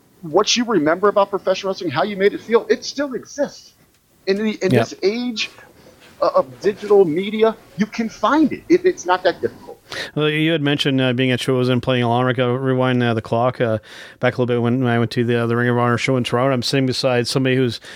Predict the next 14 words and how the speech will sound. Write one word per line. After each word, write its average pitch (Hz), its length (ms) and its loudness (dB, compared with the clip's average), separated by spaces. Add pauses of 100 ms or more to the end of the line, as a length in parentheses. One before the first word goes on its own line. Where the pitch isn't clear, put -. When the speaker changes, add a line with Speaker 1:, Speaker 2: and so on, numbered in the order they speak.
(180)
Speaker 2:
you 135 80 0
know, 131 60 2
re-, 151 200 0
obviously 160 520 0
ver-, 143 180 0
relatively 135 560 0
new 123 440 2
to, 120 300 0
uh, 113 180 2 (260)
just 123 160 -2
watching 123 320 0
wrestling 117 340 0
in 117 80 0
general. 120 500 2